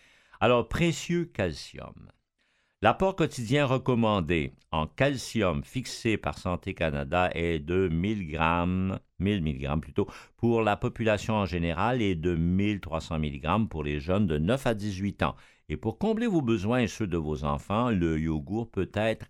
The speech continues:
intéressant en raison de leur petit format.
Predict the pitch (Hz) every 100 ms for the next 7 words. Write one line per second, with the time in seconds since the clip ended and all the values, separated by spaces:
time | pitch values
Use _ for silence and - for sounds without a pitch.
0 | - 117 123 139 107 110 - 165 101 _
1 | _ _ _ - 127 165 170 131 123 135
2 | 165 143 131 120 - 120 123 101 90 -